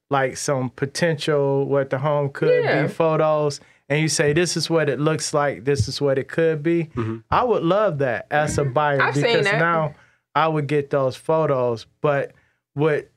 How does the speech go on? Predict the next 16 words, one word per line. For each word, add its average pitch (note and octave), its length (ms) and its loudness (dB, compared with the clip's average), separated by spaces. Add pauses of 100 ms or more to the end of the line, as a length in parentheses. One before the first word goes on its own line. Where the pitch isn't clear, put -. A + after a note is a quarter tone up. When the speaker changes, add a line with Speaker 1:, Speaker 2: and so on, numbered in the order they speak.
(140)
Speaker 1:
with C#3+ 200 2
sellers, F#3+ 640 2
I D#3+ 140 0
think F3+ 260 -2
from D#3 160 0
the C#3+ 80 0
seller G3+ 460 2
side, C3+ 600 -2 (540)
a D3 60 4
lot F3+ 260 2
of F3+ 80 -2
sellers D#3 420 0
will D#3+ 280 2
go C#3+ 320 0
on B2+ 180 0
like, B2 240 -2